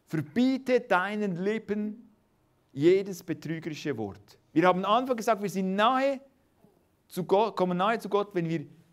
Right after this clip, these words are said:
unseren Lippen sagen, sie sollen Gott loben.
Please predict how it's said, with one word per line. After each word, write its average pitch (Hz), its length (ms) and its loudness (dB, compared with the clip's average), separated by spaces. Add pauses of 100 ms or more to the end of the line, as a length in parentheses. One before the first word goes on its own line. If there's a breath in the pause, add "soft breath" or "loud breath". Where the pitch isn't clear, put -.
(420)
unseren 160 320 0
Lippen 226 380 0
sagen, 180 320 2
sie 151 120 -10
sollen 175 480 2
Gott 160 240 -4
loben. 117 400 0